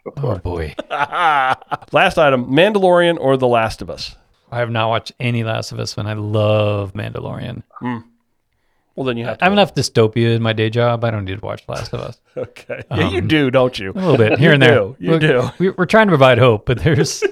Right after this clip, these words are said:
Speaker 3: <laughs>
Speaker 1: I do feel, but related, so I do feel sometimes I'm in the rebellion against the
Speaker 3: When
Speaker 1: evil empire of
Speaker 3: when
Speaker 1: factory farming.
Speaker 3: When you're in the business of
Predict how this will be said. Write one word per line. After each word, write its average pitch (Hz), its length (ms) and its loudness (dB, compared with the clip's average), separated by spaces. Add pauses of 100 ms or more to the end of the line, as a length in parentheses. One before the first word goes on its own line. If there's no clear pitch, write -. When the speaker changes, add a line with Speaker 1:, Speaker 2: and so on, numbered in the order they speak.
(120)
Speaker 3:
<laughs> - 200 -20
Speaker 1:
I 143 100 -2
do 160 200 2
feel, 170 280 2 (320)
but 160 280 2 (240)
related, 143 460 4
so 131 100 2
I 117 60 4
do 127 220 0
feel 123 240 0
sometimes 117 400 0
I'm 113 100 0
in 113 80 0
the 110 80 0
rebellion 107 540 0 (160)
against - 340 -6
the 117 60 -6
Speaker 3:
When 135 80 0
Speaker 1:
evil 117 160 -2
empire 110 440 0
of 107 200 -6 (420)
Speaker 3:
when 123 140 2
Speaker 1:
factory 110 240 -2
farming. 104 400 -2 (180)
Speaker 3:
When 143 220 -4
you're 151 120 -2
in 170 140 -2
the 220 80 -6
business 151 640 -4
of 120 480 -2